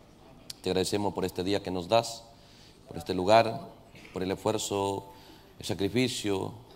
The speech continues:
la, la, las acciones, Señor, para que esta reunión tome lugar de cada creyente,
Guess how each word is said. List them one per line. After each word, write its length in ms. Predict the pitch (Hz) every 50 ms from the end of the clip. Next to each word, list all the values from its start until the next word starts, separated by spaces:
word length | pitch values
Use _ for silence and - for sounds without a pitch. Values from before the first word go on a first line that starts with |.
| - - - - - - - - - - - - -
la, 300 | 90 98 98 95 92 92
la, 220 | 95 92 90 90
las 240 | 95 95 92 - 92
acciones, 500 | 87 - - - 104 110 113 104 95 -
Señor, 440 | - 90 92 95 98 98 92 87 -
para 280 | 90 87 90 87 -
que 140 | - 90 87
esta 180 | 85 - - 90
reunión 240 | 92 92 98 98
tome 160 | 92 101 98 95
lugar 260 | 90 87 101 104 -
de 80 | -
cada 320 | - - 127 143 147 143 127
creyente, 560 | - 95 98 98 98 95 85 85 - -